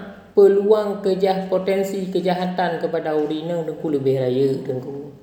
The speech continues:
Ya, potensi fitnah lebih raya. Makanya tidak disarankan tengku orang inang untuk di, di luar rumah. Ya, benar. Karena yang lebih disarankan adalah duduk di rumahnya itu terlebih sejahtera.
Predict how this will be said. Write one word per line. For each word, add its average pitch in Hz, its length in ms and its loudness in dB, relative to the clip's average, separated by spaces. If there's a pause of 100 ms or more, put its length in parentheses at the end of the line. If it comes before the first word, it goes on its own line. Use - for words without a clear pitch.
(600)
Ya, 151 80 -10
potensi 160 560 2
fitnah 160 480 -4
lebih 135 400 -2
raya. 127 240 2 (600)
Makanya 160 400 -2
tidak 151 280 -4
disarankan 156 680 0
tengku 143 200 0
orang 131 320 2
inang 127 160 -2 (160)
untuk - 200 0
di, 143 280 -4 (320)
di 135 160 0
luar 127 240 0
rumah. 120 280 -8 (1500)
Ya, 147 160 -8
benar. 135 240 -10 (160)
Karena 190 240 -2
yang 185 160 4
lebih 151 240 4
disarankan 143 560 0
adalah 151 400 0 (400)
duduk 220 480 4
di 180 160 8
rumahnya 196 640 4
itu 196 400 0
terlebih 175 400 4
sejahtera. 156 960 2